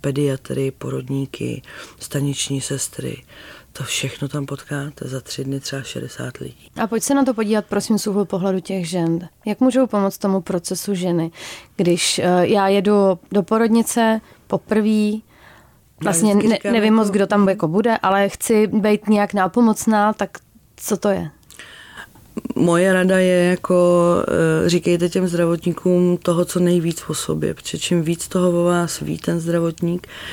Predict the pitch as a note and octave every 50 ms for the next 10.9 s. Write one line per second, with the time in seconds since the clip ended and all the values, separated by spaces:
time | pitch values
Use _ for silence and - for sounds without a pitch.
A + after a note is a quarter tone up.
0 | - - - - - - - F3+ E3+ D#3+ E3 F#3 F#3 - E3+ E3 D3+ - - -
1 | D#3+ - - F2 E2 - - - E2+ D#2+ D#2 D#2 D#2 D#2 D#2 - - - - C#3
2 | - - - - - - - - - - - - - - - - - - - -
3 | - - D#3 D3+ D#3 D#3 D3 C#3+ C#3 - - - - - - - - - - -
4 | - - - - - - - - - - - - - F3 F3 F3+ E3 D#3+ F3+ F3+
5 | - - F3+ - - F3 F3 D#3 - - E3 B2+ E3 E3 E3 D#3 D#3 D3 C3+ -
6 | - - - - - - - - - - - E3+ D#3 D#3 D#3 D3+ - D#3 - -
7 | - D#3 D#3+ D3+ D#3+ D#3+ D#3 D#3+ D3+ D#3 D3 - D#3+ D3+ - D#3+ D#3 - D3+ D#3
8 | D3+ D3+ D#3 - D#3+ D3+ - D3+ D3 D3 D3+ - - C#3+ C#3 C#3 C#3+ C#3 C#3 C#3
9 | C#3 C3+ C#3+ C#3+ C#3 C3+ C#3 C#3 C#3 C#3 C#3+ C#3 C#3+ C#3+ - - C#3+ D3 - -
10 | C#3 - - - - - - - - - - - - D#3 D3+ D#3 E3 -